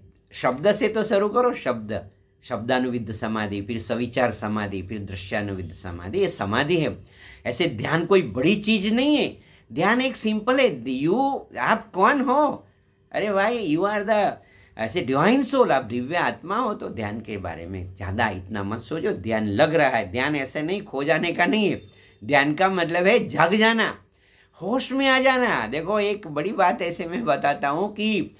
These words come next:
awareness of your senses, awareness of your body, awareness, awareness of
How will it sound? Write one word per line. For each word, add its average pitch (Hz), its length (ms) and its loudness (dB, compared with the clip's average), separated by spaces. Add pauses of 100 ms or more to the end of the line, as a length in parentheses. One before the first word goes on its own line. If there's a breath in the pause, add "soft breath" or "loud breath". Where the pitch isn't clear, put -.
(260 soft breath)
awareness 208 640 4 (840)
of 156 160 2
your 147 380 4 (540)
senses, 127 400 -2
awareness 139 540 0
of - 100 -10
your 127 160 2
body, 117 380 2
awareness, 123 520 -4
awareness 127 600 -2
of 117 100 0